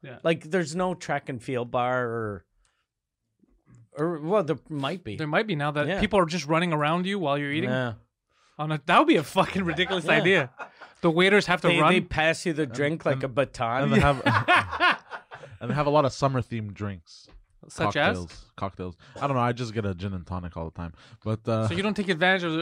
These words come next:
Speaker 1: the, <laughs> the, the
Speaker 3: No.
Speaker 1: summer menu?
Speaker 3: <laughs> No.
Speaker 1: In the middle of winter? No, you don't take
Speaker 3: No.
Speaker 1: advantage of it.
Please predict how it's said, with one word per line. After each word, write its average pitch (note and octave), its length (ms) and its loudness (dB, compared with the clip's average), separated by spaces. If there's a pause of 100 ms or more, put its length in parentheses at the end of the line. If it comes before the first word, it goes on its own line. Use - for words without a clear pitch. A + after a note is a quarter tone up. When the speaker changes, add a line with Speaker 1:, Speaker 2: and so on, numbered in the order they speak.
Speaker 1:
the, E3 160 -4
<laughs> C#3+ 280 -6
the, D#3 100 -2
the B2 40 -2
Speaker 3:
No. C3 220 4
Speaker 1:
summer F3 240 4
menu? F3+ 320 2 (140)
Speaker 3:
<laughs> C#3 120 -16
No. A#2 240 0 (960)
Speaker 1:
In D#3 140 -6
the D#3 60 -4
middle E3+ 180 -2
of D#3+ 60 -2
winter? F3 300 -2
No, D3 120 -4
you D#3 100 -4
don't D#3+ 140 -6
take E3 160 -2
Speaker 3:
No. B2+ 80 2
Speaker 1:
advantage E3 240 2
of D#3 100 -8
it. D3 60 -14